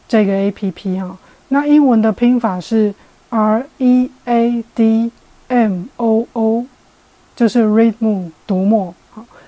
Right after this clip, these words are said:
那 Readmoo 看书，这是它的A P P。当然说，如果你不太知道怎么，呃，拼英文，你其实打中文的“读墨”，应该是可以找得到。好，阅读的读，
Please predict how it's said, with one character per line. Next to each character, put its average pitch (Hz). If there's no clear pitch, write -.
那 226
Readmoo 240
看 190
书， 190
这 214
是 208
它 208
的 196
A 220
P 208
P。 190
当 311
然 247
说， 269
如 247
果 226
你 196
不 208
太 233
知 220
道 220
怎 202
么， 196
呃， 240
拼 277
英 294
文， 202
你 202
其 -
实 233
打 190
中 247
文 214
的 208
“读 202
墨”， 220
应 233
该 220
是 208
可 208
以 196
找 190
得 208
到。 208
好， 233
阅 277
读 202
的 202
读， 196